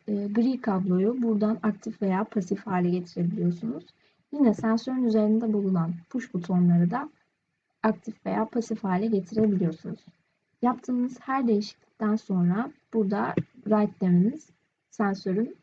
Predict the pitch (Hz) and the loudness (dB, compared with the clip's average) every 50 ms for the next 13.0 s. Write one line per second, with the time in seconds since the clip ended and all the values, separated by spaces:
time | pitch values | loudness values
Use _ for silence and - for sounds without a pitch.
0 | _ - 226 - 208 190 - 196 185 196 190 - 202 190 190 - 185 190 190 196 | _ -4 -4 -2 -2 -6 -4 -2 -4 -2 -2 0 -2 -2 -2 0 0 0 0 2
1 | 190 180 175 180 170 170 170 170 - - 170 - - 180 175 170 170 170 170 170 | 2 0 2 2 2 4 4 2 2 0 -2 -2 0 -2 -2 0 2 2 0 0
2 | - 175 175 - _ - - - _ _ _ _ _ _ _ _ _ _ _ _ | -2 -8 -12 -12 _ -20 -20 -20 _ _ _ _ _ _ _ _ _ _ _ _
3 | _ _ _ _ _ _ _ _ _ _ _ _ _ _ _ _ _ _ _ - | _ _ _ _ _ _ _ _ _ _ _ _ _ _ _ _ _ _ _ 0
4 | 254 277 320 320 240 214 220 220 254 - - _ _ _ - - 269 269 269 277 | 2 2 4 4 4 4 2 0 -2 -2 -8 _ _ _ -8 -6 -4 -4 -2 -4
5 | 294 - - 247 - - 262 247 269 247 240 214 202 190 185 185 220 - - _ | -6 -6 -8 -10 -6 -6 -4 -4 -2 -2 0 2 2 2 2 0 -2 -6 -10 _
6 | _ _ _ _ _ _ _ _ _ _ _ _ _ _ _ _ _ _ _ _ | _ _ _ _ _ _ _ _ _ _ _ _ _ _ _ _ _ _ _ _
7 | _ _ - 233 233 226 208 190 175 - - 208 - - 214 196 190 175 - - | _ _ -2 0 2 2 2 0 -2 -2 -2 -4 -2 0 -2 -2 -2 -4 -6 -10
8 | _ - 214 196 196 190 190 233 277 - - - 214 202 196 185 - 214 202 190 | _ -6 -4 -2 -2 -2 -2 -4 -6 -8 -6 -6 -4 -4 -2 -2 0 0 0 2
9 | 185 180 180 180 180 180 185 208 240 - - 220 208 196 185 180 175 180 180 190 | 2 2 2 2 2 2 0 -2 -4 -6 -6 -4 -2 0 -2 -2 0 -2 0 0
10 | 226 220 196 196 185 - - 190 185 175 180 175 196 - - - - 165 202 - | 0 0 -2 -2 -4 -6 -4 -2 -2 0 0 -2 -4 -6 -10 -10 -8 -6 -6 -6
11 | - - _ - 208 190 208 208 202 202 - - 208 196 208 208 220 226 220 208 | -8 -10 _ -2 -2 2 4 2 2 2 -2 -4 0 2 4 4 4 4 2 0
12 | 196 190 202 190 185 202 226 220 208 196 190 190 190 190 190 190 202 196 208 | -2 0 2 2 2 2 2 0 0 0 0 0 0 0 0 0 0 -2 -4